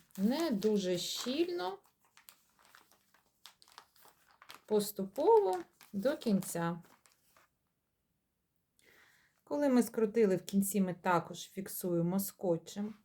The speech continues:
І тут ви можете бачити, що земля в цьому випадку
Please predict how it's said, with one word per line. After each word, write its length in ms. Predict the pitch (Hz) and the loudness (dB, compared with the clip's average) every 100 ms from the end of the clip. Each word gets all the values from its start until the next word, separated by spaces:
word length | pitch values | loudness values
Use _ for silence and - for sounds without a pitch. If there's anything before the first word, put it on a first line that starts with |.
| _ - - - | _ -20 -20 -14
І 60 | |
тут 220 | - 330 | -6 -6
ви 100 | 247 | 0
можете 440 | 247 240 220 202 208 | 2 4 2 0 0
бачити, 520 | 202 226 220 202 196 | 6 6 4 -4 -8
що 340 | 190 - 196 190 | -8 0 2 2
земля 800 | 170 214 214 220 208 190 165 - | 4 4 6 6 8 8 4 -4
в 60 | - | -4
цьому 320 | 208 214 180 | 0 4 4
випадку 720 | 175 170 190 170 - 170 | 2 0 -2 -2 -4 -4